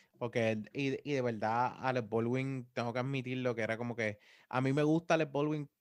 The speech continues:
por sus papeles y diferentes, ¿sabes? Porque él, más que ninguna otra cosa, lo más que hace es comedia, yo siempre he entendido, o son papeles que son un poquito más, más al área cómica. Pero la realidad es que él hacer este personaje,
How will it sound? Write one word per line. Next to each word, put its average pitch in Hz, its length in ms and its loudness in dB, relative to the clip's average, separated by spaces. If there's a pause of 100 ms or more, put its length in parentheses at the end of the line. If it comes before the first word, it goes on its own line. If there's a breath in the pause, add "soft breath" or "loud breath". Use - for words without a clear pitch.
(100)
por 135 160 -2
sus 135 160 -8
papeles 127 960 4
y 131 120 -2
diferentes, 120 600 -2
¿sabes? 113 200 -2
Porque 120 200 -4
él, 143 180 -2
más 170 200 2
que 208 140 2
ninguna 185 260 0
otra 170 140 0
cosa, 165 220 2
lo 143 60 2
más 135 120 -4
que - 120 -6
hace 151 160 -6
es - 60 -14
comedia, 131 500 -8
yo 113 160 -8
siempre 135 320 -10
he - 20 -6
entendido, 113 500 0
o 95 140 -4
son 98 200 -6
papeles 123 340 -2
que - 80 -12
son 123 160 -4
un 123 40 -6
poquito 127 320 -2
más, 117 240 -2 (440 soft breath)
más 120 180 -2
al 120 140 4
área 120 240 2
cómica. 110 480 -4 (480)
Pero 113 880 0
la 123 160 0
realidad 110 340 -4
es - 60 -16
que 131 440 0
él 127 100 2
hacer 139 240 0
este 160 160 -2
personaje, 151 640 -2